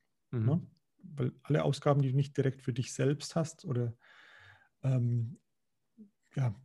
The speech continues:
Speaker 2: also die
Speaker 1: Also für die
Speaker 2: du
Speaker 1: Kinder
Speaker 2: nicht
Speaker 1: zum Beispiel, ne, die sind dann nach zwanzig Jahren aus dem Haus im Idealfall.
Speaker 2: Ganz genau, Kinder, Immobilie, das sind so Sachen, wo man sagen kann, halt, das wirst du nicht bis siebenundsechzig, äh, machen, sondern halt wahrscheinlich bis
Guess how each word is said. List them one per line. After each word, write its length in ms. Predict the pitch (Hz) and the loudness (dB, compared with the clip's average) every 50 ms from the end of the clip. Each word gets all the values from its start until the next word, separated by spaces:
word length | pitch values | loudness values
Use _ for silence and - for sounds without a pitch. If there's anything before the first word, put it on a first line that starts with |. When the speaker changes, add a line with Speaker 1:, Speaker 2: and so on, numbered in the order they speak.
| - | -8
Speaker 2:
also 220 | - 143 117 120 113 | -6 -4 -2 -2 -4
die 60 | - | -2
Speaker 1:
Also 160 | - 131 131 | 0 0 2
für 80 | 113 120 | 4 4
die 80 | 117 113 | 4 4
Speaker 2:
du 20 | |
Speaker 1:
Kinder 320 | - 143 139 139 139 131 | 6 4 6 6 4 4
Speaker 2:
nicht 0 | |
Speaker 1:
zum 160 | 135 - 120 113 | 2 0 0 2
Beispiel, 380 | 117 113 113 113 113 117 113 | 4 4 4 4 2 2 4
ne, 100 | 113 113 113 | 4 4 4
die 100 | 117 113 | 4 2
sind 140 | 117 120 | 2 2
dann 120 | 117 113 110 | 2 4 4
nach 240 | 110 110 113 113 - | 4 2 2 0 -4
zwanzig 380 | - - 120 113 113 110 110 | -4 -2 0 2 2 2 2
Jahren 180 | 113 113 110 107 | 2 2 2 2
aus 140 | 107 107 101 | 0 -2 -2
dem 100 | 107 104 | -2 0
Haus 240 | 113 110 113 107 | 2 2 2 2
im 100 | - - | 2 0
Idealfall. 680 | - - 107 107 104 104 98 - - - - 113 113 113 - - _ _ - - - - _ _ _ _ _ _ _ _ - | -4 -4 -4 -4 -4 -6 -8 -10 -8 -8 -8 -8 -8 -10 -14 -18 _ _ -18 -18 -18 -20 _ _ _ _ _ _ _ _ -2
Speaker 2:
Ganz 220 | - 135 127 - | 0 0 2 4
genau, 220 | - 151 139 127 120 | 4 4 4 4 2
Kinder, 400 | - - 156 160 160 160 156 - | 4 4 6 6 8 6 6 6
Immobilie, 800 | 151 143 139 131 139 143 160 165 165 156 156 151 151 147 131 - - - - - - _ _ - | 6 4 4 4 4 4 4 4 6 6 6 6 6 6 4 0 -4 -18 -20 -20 -20 _ _ -4
das 120 | 135 - | -2 2
sind 140 | - 147 - | 4 4 4
so 80 | - | 4
Sachen, 320 | 135 - 139 131 - - 160 | 2 2 2 2 2 4 4
wo 80 | 156 | 4
man 120 | 151 147 139 | 6 4 4
sagen 300 | 143 143 139 135 143 143 | 4 4 4 4 2 2
kann, 240 | - 151 143 135 131 | 2 4 4 6 6
halt, 280 | 139 139 131 135 - | 4 4 2 0 -2
das 180 | 131 - - - | -4 -2 0 0
wirst 180 | 135 - - | -2 0 0
du 60 | - 139 | 0 0
nicht 180 | 139 123 - | 0 0 0
bis 140 | - 135 - | -2 -4 -2
siebenundsechzig, 640 | - 147 135 131 127 135 131 127 - 185 175 - - | -2 0 0 2 2 0 0 -2 0 -2 -2 -2 -2
äh, 320 | - 175 170 165 165 170 175 | -2 0 0 0 0 0 -2
machen, 360 | 190 180 160 151 151 175 156 | -2 0 0 0 2 0 0
sondern 280 | 143 151 147 147 139 | 2 2 2 4 4
halt 140 | 131 139 131 | 2 2 2
wahrscheinlich 400 | 135 127 - 139 135 131 123 - | 0 0 0 2 0 0 0 0
bis 260 | - 135 123 - - | -2 -2 -2 -2 -6